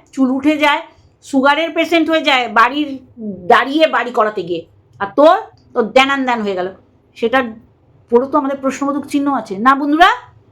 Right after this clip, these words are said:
আছে কি না? ধামাচাপা দিতে গিয়ে সোনাদীপ ভাইয়ের কিউআর কোডের টাকার উপর যত দৃষ্টিপাত করছো,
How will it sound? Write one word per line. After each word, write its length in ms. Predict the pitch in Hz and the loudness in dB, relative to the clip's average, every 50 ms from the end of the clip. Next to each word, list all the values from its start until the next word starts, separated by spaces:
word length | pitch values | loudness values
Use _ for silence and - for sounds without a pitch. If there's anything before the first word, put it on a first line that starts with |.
| _ _ - | _ _ -2
আছে 200 | - 269 277 - | -2 0 0 2
কি 100 | 330 403 | 2 2
না? 380 | 381 339 247 208 - - _ - _ _ _ _ _ - | 4 4 2 0 -4 -12 _ -20 _ _ _ _ _ -4
ধামাচাপা 480 | 190 202 226 254 269 269 302 285 311 311 | 0 2 2 2 4 2 2 2 2 0
দিতে 280 | 269 277 277 277 330 320 | 0 -4 -2 0 0 0
গিয়ে 280 | 262 254 285 320 349 392 440 494 - - - _ - | 2 2 2 2 2 2 -2 -2 -4 -8 -14 _ -18
সোনাদীপ 460 | - - 269 269 277 285 277 285 294 254 | -8 0 2 2 2 2 0 0 0 2
ভাইয়ের 340 | 294 294 302 311 330 330 330 330 | 2 2 4 4 2 2 0 0
কিউআর 280 | - 294 294 311 311 311 | 0 2 4 4 2 2
কোডের 280 | 311 311 294 302 311 302 | 0 0 0 0 0 2
টাকার 260 | - 285 262 277 285 285 | 2 2 4 4 2 0
উপর 220 | 294 269 302 302 302 277 | 0 2 2 2 2 2
যত 220 | 254 277 277 269 311 311 302 294 294 269 233 | 0 -2 -2 4 4 4 4 4 0 -2 -4
দৃষ্টিপাত 400 | 220 277 262 269 320 302 311 311 311 | -4 -4 -2 0 0 0 0 0 2
করছো, 340 | - 320 320 - - 381 - | 0 0 0 2 2 2 4